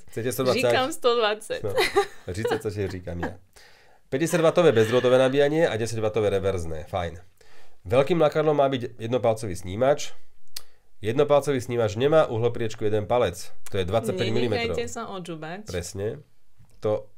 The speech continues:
Speaker 1: vy
Speaker 2: Toto Ríšo tu pozeral video, ja len
Speaker 1: Lebo
Speaker 2: tak očkom,
Speaker 1: keď si
Speaker 2: ale
Speaker 1: predstavíte za tým objektívom, že ten snímač by mal dvadsaťpäť milimetrov na uhlopriečke, to tam nestrčíte, to sa tam nezmestí. Má to asi sedemnásť milimetrov, aj to je veľa. A je to snímač od Sony I M X deväť osem deväť.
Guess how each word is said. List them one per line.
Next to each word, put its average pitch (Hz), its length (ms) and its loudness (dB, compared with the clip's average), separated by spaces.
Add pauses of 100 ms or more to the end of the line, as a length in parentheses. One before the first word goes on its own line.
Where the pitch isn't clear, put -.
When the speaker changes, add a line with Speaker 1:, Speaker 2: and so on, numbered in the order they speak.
(100)
Speaker 1:
vy 175 160 -4
Speaker 2:
Toto 202 160 -2
Ríšo 190 380 -4
tu 190 100 -4
pozeral 185 480 -6
video, 170 400 -2
ja 175 160 0
len 175 80 -2
Speaker 1:
Lebo 139 240 6
Speaker 2:
tak 165 80 2
očkom, - 240 -4
Speaker 1:
keď 160 100 4
si 160 140 0
Speaker 2:
ale - 80 2
Speaker 1:
predstavíte 196 400 4
za 127 160 0
tým 143 100 2
objektívom, 143 540 2
že 113 160 0
ten 123 100 2
snímač 147 300 0
by 120 140 -2
mal 110 100 4
dvadsaťpäť 147 480 0
milimetrov 127 480 2
na 123 80 0
uhlopriečke, 107 480 0
to 107 80 0
tam 123 240 -2
nestrčíte, 120 560 -2
to 95 80 -8
sa 101 160 -8
tam 110 80 -4
nezmestí. 113 480 -6 (400)
Má 120 180 0
to 165 160 -2
asi 135 380 -6
sedemnásť 98 480 -4
milimetrov, 98 480 -2
aj 98 160 -6
to 92 80 -6
je 87 80 -4
veľa. 98 400 -2 (400)
A 95 100 -6 (300)
je 110 100 0
to 120 140 -6
snímač 107 320 -6
od - 160 -10
Sony 151 320 -2
I - 240 -12
M 123 160 -8
X - 240 -12
deväť 98 320 -8
osem 87 160 -12
deväť. 147 400 -2